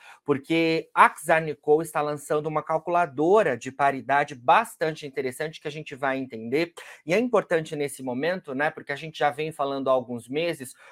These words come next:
como o açúcar está valorizado nessa safra dois mil e vinte e três, vinte e quatro, né, e, e como, de alguma forma, as usinas e os produtores conseguem, de alguma forma, fazer os seus cálculos pra produção de etanol também, que em alguns momentos e em características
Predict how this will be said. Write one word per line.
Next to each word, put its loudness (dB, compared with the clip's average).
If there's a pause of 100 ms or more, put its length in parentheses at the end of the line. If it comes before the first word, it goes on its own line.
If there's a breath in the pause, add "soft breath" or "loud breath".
(120)
como 8
o 6
açúcar 0
está 0
valorizado 0
nessa -6
safra -2
dois -8
mil -8
e -14
vinte -12
e -20
três, -6
vinte -14
e -18
quatro, 0
né, 2 (380 loud breath)
e, -2
e -8
como, 2
de -4
alguma 0
forma, 0
as -4
usinas -6
e -10
os -10
produtores -6
conseguem, -4
de -4
alguma -2
forma, 0
fazer 0
os -8
seus -6
cálculos 0 (340 soft breath)
pra 10
produção -2
de -2
etanol 2
também, -4
que -4
em 4
alguns -4
momentos -4
e -8
em -8
características -2